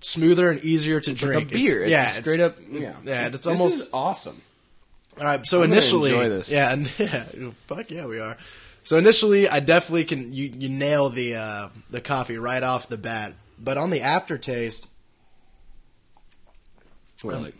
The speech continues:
Speaker 1: I'm
Speaker 2: a little
Speaker 1: really
Speaker 2: hoppy, or?
Speaker 1: No, I'm, I can, I, it's almost like barley, like an oat, you
Speaker 2: Mm-hmm.
Speaker 1: know, and, uh,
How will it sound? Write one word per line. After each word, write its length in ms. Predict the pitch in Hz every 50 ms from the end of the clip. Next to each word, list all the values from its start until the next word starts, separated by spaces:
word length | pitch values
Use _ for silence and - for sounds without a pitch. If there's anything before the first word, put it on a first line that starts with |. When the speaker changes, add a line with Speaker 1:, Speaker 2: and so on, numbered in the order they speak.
| -
Speaker 1:
I'm 180 | - 123 127 135
Speaker 2:
a 40 | 139
little 160 | 170 202 226
Speaker 1:
really 80 | 226
Speaker 2:
hoppy, 420 | 214 - - - 190 202 220 240 233
or? 340 | 202 160 135 123 120 123 120 -
Speaker 1:
No, 180 | 123 147 170 196
I'm, 400 | 202 202 160 170 175 170 139 - -
I 160 | 135 143 160
can, 400 | 156 - 202 196 185 180 175 127
I, 100 | 131 143
it's 220 | - - 143 -
almost 260 | 165 165 170 165 -
like 220 | - 143 127 120 104
barley, 400 | 127 120 120 123 117 104 98 90 - - -
like 140 | - 123 110
an 80 | 120 - -
oat, 300 | 131 127 120 - - - - - - - - - - - - -
you 60 | 139 131
Speaker 2:
Mm-hmm. 120 | 131 123
Speaker 1:
know, 280 | 120 117 117 117 120 131 - _ _ _ _ _ _ _ _ _ _ _ _ _ - - - - - -
and, 260 | 127 127 131 131 131
uh, 260 | 131 127 123 117 113